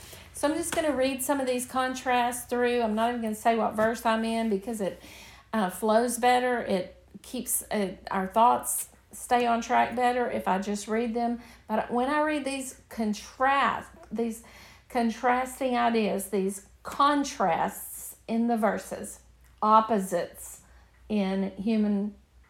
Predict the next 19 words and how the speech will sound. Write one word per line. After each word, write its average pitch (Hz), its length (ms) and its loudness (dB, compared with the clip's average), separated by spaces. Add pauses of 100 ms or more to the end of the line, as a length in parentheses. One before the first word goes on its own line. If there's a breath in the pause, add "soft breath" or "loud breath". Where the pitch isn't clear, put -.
(560)
thought 202 260 8
and 202 120 2
reasoning 202 560 0
and 202 140 0
behavior, 180 540 -2 (320 soft breath)
as 196 160 -2
I 214 140 6
read 254 440 2
these, 156 400 -4 (320)
I 208 140 2
want 220 200 0
you 233 100 -2
to 214 100 0
think 220 320 -2
about 190 460 -2 (320)
which 208 260 -4
one 208 200 0
is 247 160 -4
Saul 185 540 0